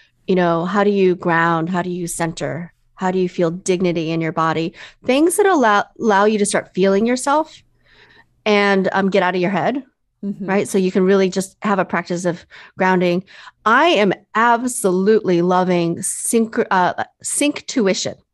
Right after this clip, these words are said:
Speaker 1: It's, it's a newish app. They use binaural beats, so they work with your brain waves. They've crowdsourced, um, sounds from all across the globe.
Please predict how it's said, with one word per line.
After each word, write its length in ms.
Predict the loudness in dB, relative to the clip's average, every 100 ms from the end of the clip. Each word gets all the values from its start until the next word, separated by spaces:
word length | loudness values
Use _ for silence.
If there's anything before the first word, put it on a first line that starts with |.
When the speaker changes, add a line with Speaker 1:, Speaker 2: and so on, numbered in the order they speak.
| _ -20 -20 -20 _ _ _
Speaker 1:
It's, 200 | -2 -2 -12 -6
it's 180 | -4 2
a 40 |
newish 500 | 2 4 4 2 0 -4
app. 420 | -4 -2 -2 -6 _ _ _ _ _ -20 _ _ -8
They 200 | -2 2
use 260 | 4 4 2
binaural 640 | 2 4 4 4 2 2
beats, 560 | -2 -4 -4 -8 -8 -10 _ -20
so 160 | -4 0
they 260 | 0 -2 -6
work 240 | -2 0 0
with 100 | 0
your 80 |
brain 300 | 0 0 2
waves. 600 | 0 0 -2 -6 -8 -14 _ _ _ -20 -20 _ _ 0
They've 240 | 2 2
crowdsourced, 760 | 0 0 0 0 0 0 -2 -6
um, 240 | -2 -2 -4
sounds 760 | -2 0 2 2 0 -4 -8
from 360 | -6 0 0 2
all 200 | 2 2
across 300 | 0 -4 -6
the 160 | -8 -6
globe. 500 | -4 -4 -4 -6